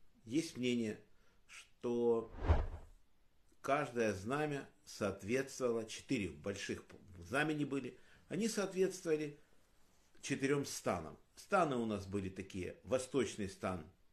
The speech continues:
Иуда, Иссахар и Звулун. И здесь это знамя, этот стан,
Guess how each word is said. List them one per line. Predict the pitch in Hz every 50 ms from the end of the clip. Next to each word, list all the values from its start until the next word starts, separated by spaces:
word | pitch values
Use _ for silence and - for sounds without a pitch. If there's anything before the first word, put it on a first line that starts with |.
| - - _ - - - - - - - - - - - - -
Иуда, | 101 104 101 95 113 110 95 117 107 87 82 - - _ - _ _ - - - -
Иссахар | - 90 - - 104 - - 113 104 95 90
и |
Звулун. | 82 80 - 80 87 101 117 143 160 175 180 175 - - - - - _ _ - - _ - - - - - - _ - - - _ _ _ _ - _ _ _ _ _ _ - - _ - - - - - - - _ _ - - - - - - - - _
И | _ 107 107 107 104
здесь | 92 90 98 120 156 175 170 170 - - - - - _ _ - _ _ _ _ _ _ _ _ _ -
это | 113 110 104 - 113 104 101 98 - - - _
знамя, | - 95 90 92 104 113 127 156 170 170 156
этот | 123 98 95 92 85 -
стан, | - - - 139 147 165 165 170 185